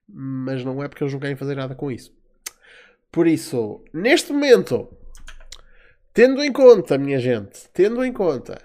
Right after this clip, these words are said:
que ainda vem aí um I W G P Women's Championship, não se esqueçam que isso vai, ainda vai acontecer no, no Historic Crossover no dia vinte de novembro. A New Japan, eh, a partir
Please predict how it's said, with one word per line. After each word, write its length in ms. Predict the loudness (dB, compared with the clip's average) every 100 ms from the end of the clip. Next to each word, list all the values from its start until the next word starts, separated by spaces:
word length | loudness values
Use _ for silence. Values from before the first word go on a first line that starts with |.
| _ _ -12
que 140 | -4
ainda 340 | -2 -2 -2
vem 280 | 0 2 2
aí 580 | 4 2 0 -6 -8 -14 _ _ _
um 200 | -4 2
I 120 | 4
W 240 | 4 2 0
G 160 | -8
P 180 | -6 -2
Women's 640 | 0 2 0 0 -4 -6 -4
Championship, 720 | 0 0 0 -2 0 -2 -2
não 120 | -4
se 80 | -2
esqueçam 320 | -4 -4 -4
que 120 | -6
isso 120 | -8 -4
vai, 140 | -4
ainda 160 | -2 -2
vai 160 | -4
acontecer 400 | -4 -6 -6 -6
no, 460 | -4 -4 -6 -8 -12 _ -20 _ -6
no 160 | -4
Historic 420 | -2 0 2 2
Crossover 720 | 0 -2 0 -2 0 -4 -6 -12 _
no 180 | -10 -6
dia 180 | -4 -2
vinte 220 | -4 -6
de 60 | -6
novembro. 480 | -4 -4 -6 -14 -16 _ -20 -20 -20 -20 _ -4
A 120 | -2
New 140 | 0
Japan, 520 | 0 2 4 4 2 -6 -20 _ _ _ _ _ _ _ _ _ -4
eh, 920 | 2 4 4 2 0 0 0 0 -2 -2
a 100 | 2
partir 640 | 2 2 0 0 -2 -6